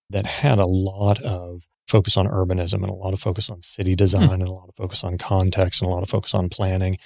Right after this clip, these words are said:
Speaker 1: And I had always kind of found that part compelling.
Speaker 2: Yeah.
Speaker 1: When I would go to other cities and I would love to see the public spaces, I would love to see the way streets were put together, the way neighborhoods kind of coalesced, what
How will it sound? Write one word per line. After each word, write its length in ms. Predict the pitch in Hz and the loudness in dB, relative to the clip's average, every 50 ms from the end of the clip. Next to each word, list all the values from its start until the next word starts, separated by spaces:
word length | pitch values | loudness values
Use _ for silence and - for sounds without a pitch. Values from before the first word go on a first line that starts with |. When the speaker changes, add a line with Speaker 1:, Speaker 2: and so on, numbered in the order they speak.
| _ _ _ _ _ _ _ _ | _ _ _ _ _ _ _ _
Speaker 1:
And 220 | 107 101 95 - | -2 -2 -2 0
I 160 | - 120 131 110 | 2 2 4 4
had 140 | 113 107 | 6 6
always 260 | 104 98 92 92 92 - | 4 4 4 2 -2 -4
kind 160 | - 104 90 | -6 -8 -10
of 60 | 82 | -10
found 340 | - - 95 92 92 92 92 | -10 -8 -6 -6 -4 -4 -6
that 180 | 92 90 - | -8 -10 -12
part 320 | - - - 53 - - - | -14 -10 -10 -10 -10 -10 -8
compelling. 580 | - 107 85 - 143 131 120 117 120 - 113 | -8 -8 -6 0 2 4 4 4 2 0 0
Speaker 2:
Yeah. 60 | 110 104 | -2 -2
Speaker 1:
When 120 | 98 95 | -2 0
I 100 | 98 98 | 0 0
would 240 | 98 98 - - 123 | 0 0 -2 0 2
go 180 | 113 110 107 101 | 4 6 6 6
to 60 | 104 | 6
other 140 | 101 98 92 | 4 4 2
cities 360 | - - - 98 92 95 92 | 0 0 0 2 2 0 0
and 80 | 95 92 | -2 -2
I 60 | 90 | -4
would 100 | 92 92 92 | -4 -4 -2
love 220 | 95 95 95 95 | -4 -4 -6 -8
to 80 | 95 - | -12 -16
see 140 | - - | -10 -4
the 100 | 95 95 | -4 -4
public 360 | - - 90 90 90 95 104 - | -4 -2 -4 -2 -2 -2 -2 -4
spaces, 480 | - - 92 90 87 - - - 90 92 | -4 -2 0 2 2 2 0 -2 -2 -2
I 60 | 92 | -2
would 100 | 90 92 | -2 -2
love 160 | 92 92 90 | -2 -2 -4
to 60 | 87 | -6
see 140 | - - 107 | -12 -14 -14
the 120 | - 92 | -16 -12
way 180 | 90 92 98 101 - - - _ _ _ _ | -6 -4 -4 -4 -4 -10 -20 _ _ _ _
streets 400 | - - - 113 98 95 - - | -4 2 6 6 6 6 4 2
were 80 | 107 | 0
put 160 | - - 107 - | 0 0 -2 -2
together, 380 | - 98 90 92 92 90 92 90 | 0 0 2 2 2 2 0 -2
the 80 | 95 | -4
way 160 | 95 92 92 92 | -8 -12 -16 -16
neighborhoods 720 | 92 92 92 92 95 95 98 92 85 101 98 90 90 - - | -16 -14 -14 -12 -12 -12 -12 -8 -2 0 0 2 2 0 0
kind 200 | - 95 92 90 | 0 0 0 0
of 120 | 87 - | -2 -2
coalesced, 600 | - - 95 90 92 90 92 90 90 87 - - | -4 -2 0 2 2 2 2 2 0 -2 -4 -4
what 280 | 101 101 101 107 113 | -6 0 0 0 0